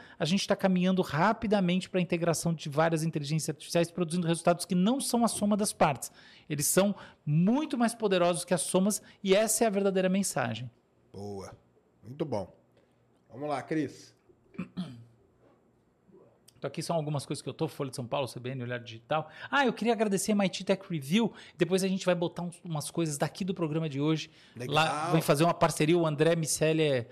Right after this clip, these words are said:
Speaker 1: parceiraço, agora eu sou
Speaker 2: Legal.
Speaker 1: sócio lá da
Speaker 2: Legal,
Speaker 1: M I T Tech Review.
Speaker 2: legal demais.
Speaker 1: Então, vamos embora. Tá bom, aqui eu quero explicar, pra,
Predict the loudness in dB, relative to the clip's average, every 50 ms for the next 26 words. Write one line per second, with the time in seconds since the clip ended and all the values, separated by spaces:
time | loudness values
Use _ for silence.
0 | -16 -20 -20 _ _ 0 0 0 0 -2 0 2 2 2 2 0 -2 -6 -8 -8
1 | -4 -2 -2 -2 -4 -6 -10 -10 -10 -8 -4 -2 -2 -2 -4 -6 -12 -18 _ _
2 | _ _ _ -8 -6 -4 -2 -2 -2 0 -2 -2 -2 0 0 0 -2 -2 -4 -8
3 | -6 0 2 2 2 0 -2 -8 -8 -8 -8 -8 -10 -14 -14 -8 -2 0 0 0
4 | 0 -2 -6 -6 -6 -4 0 0 0 0 0 -4 -12 -16 -18 _ _ _ _ _
5 | _ _ _ _ _ _ _ _ _ _ _ _ _ _ _ _ _ _ _ _
6 | _ _ -4 -4 -2 -2 -6 -8 -12 _ -8 -8 -4 -2 -2 0 0 0 0 0
7 | -4 -6 -8 -10 -6 -4 -4 -4 -4 -6 -10